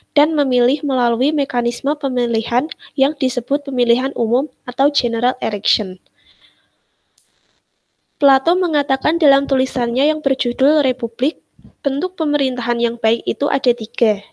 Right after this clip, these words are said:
yakni monarki, aristokrasi, dan demokrasi. Demokrasi bentuk pemerintahan di mana pemerintahan itu dipegang oleh rakyat dan dijalankan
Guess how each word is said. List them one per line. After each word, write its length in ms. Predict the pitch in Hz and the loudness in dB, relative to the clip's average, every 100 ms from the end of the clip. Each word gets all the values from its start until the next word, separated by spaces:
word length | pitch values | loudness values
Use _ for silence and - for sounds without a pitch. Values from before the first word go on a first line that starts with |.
| - | -2
yakni 400 | 226 226 247 294 | -2 0 -2 0
monarki, 720 | 285 247 220 220 254 339 - _ _ | 0 0 -2 -4 -4 -4 -4 _ _
aristokrasi, 1120 | - 247 294 - - 269 240 220 - 262 320 _ | 0 2 2 0 -2 0 0 -2 -2 -4 -4 _
dan 160 | 254 262 | -2 2
demokrasi. 800 | 240 214 196 185 185 226 190 180 _ - - - - - | 0 0 -6 -10 -8 -8 -8 -10 _ -20 -20 -20 -20 -4
Demokrasi 640 | - 269 277 269 262 349 370 | 2 4 4 0 0 0 0
bentuk 320 | 320 311 302 | -2 -2 -2
pemerintahan 720 | 277 254 247 233 - 294 330 | 0 0 0 -2 -2 -4 -4
di 80 | 254 | -4
mana 240 | 247 254 | -4 -4
pemerintahan 640 | 311 285 262 254 240 233 - | -4 -4 -2 -4 -4 -8 -4
itu 240 | 240 311 | -2 -2
dipegang 480 | 320 269 240 233 - | -2 -6 -2 -4 -2
oleh 240 | 220 214 | -4 -2
rakyat 560 | 214 208 226 269 - - - _ | -4 -4 0 0 0 -18 -20 _
dan 160 | 277 320 | 2 4
dijalankan 640 | 311 285 254 240 233 294 | 2 2 2 2 2 -2